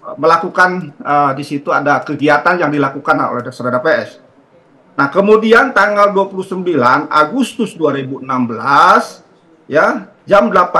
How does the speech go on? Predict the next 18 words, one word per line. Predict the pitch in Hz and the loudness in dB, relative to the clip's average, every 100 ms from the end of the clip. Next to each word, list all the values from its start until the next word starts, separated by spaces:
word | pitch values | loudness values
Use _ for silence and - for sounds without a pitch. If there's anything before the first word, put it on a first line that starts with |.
| - | 0
bahkan | 156 - 202 220 - | 0 2 0 0 -2
dua | 302 196 180 | 2 2 2
unit | 277 262 - | 4 2 2
kendaraan | - 202 165 135 - 107 117 165 | -2 2 2 2 -2 -4 -6 -4
roda | 156 143 | -2 -2
dua | 127 117 123 143 156 | -4 -2 2 0 2
merek | 156 147 - | 2 0 -2
Jupiter | 147 269 262 226 | -4 -4 0 2
milik | 185 226 262 240 - | 2 2 2 0 -2
saudara | 175 151 151 | 0 2 2
Parman | 151 175 - 160 175 147 | 2 -2 0 0 0 2
dan | 170 151 | 0 -2
Smash | - 226 240 - - - - | -2 2 2 0 -6 -18 -4
yang | 156 135 | -2 0
rusak | 180 - - 135 - | -2 0 0 0 -6
posisinya, | 143 156 151 117 127 143 185 277 - _ _ _ _ _ | -4 -4 -4 -6 -2 0 2 0 -10 _ _ _ _ _
mi-, | 180 202 | -10 0
eh, | 151 156 156 | 4 6 4